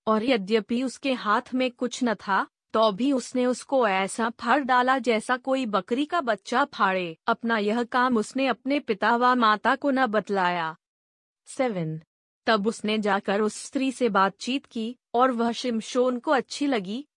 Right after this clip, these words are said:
एट, कुछ दिनों के बीतने पर वह उसे लाने को लौट चला, और उस सिंह की लोथ देखने के लिए मार्ग से मुड़ गया, तो क्या देखा कि सिंह की लोथ में मधुमक्खियों का एक झुंड और मधु भी है।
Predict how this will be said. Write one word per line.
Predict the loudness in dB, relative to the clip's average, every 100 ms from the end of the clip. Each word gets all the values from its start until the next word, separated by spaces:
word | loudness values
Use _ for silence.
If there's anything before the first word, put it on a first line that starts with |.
| _ _ _ _ _ -2
एट, | -2 0 -4 -10 _ _ _ _ -4
कुछ | -2 -2
दिनों | 0 2 0
के | 0 0
बीतने | 0 -2 0 0 2
पर | 0 0
वह | 0 4
उसे | 2 4 2
लाने | 4 2 2 0
को | 0 0
लौट | 2 2 0
चला, | 0 0 0 -4 _ _ _ _ _ _ _
और | 2 2
उस | 0
सिंह | -8 -4 -2
की | -2 -2
लोथ | 4 4 4 0
देखने | 0 2 2 0 -2
के | -2 -2
लिए | 0 2
मार्ग | 2 2 0 -4
से | -4 -2
मुड़ | 2 0 0
गया, | -2 -2 -4 -8 _ _ _
तो | -4
क्या | -2 0 0
देखा | 0 -4 -2 -2 -2
कि | -4
सिंह | -2 -2 -2
की | -2
लोथ | 2 2 2 -2
में | 0 2
मधुमक्खियों | 0 0 0 0 -2 -8 -2 0 0
का | 2 2
एक | 0
झुंड | -2 -2 2 4
और | 4 4
मधु | 2 0 -2 -4
भी | -2 -2 -2
है। | -2 -4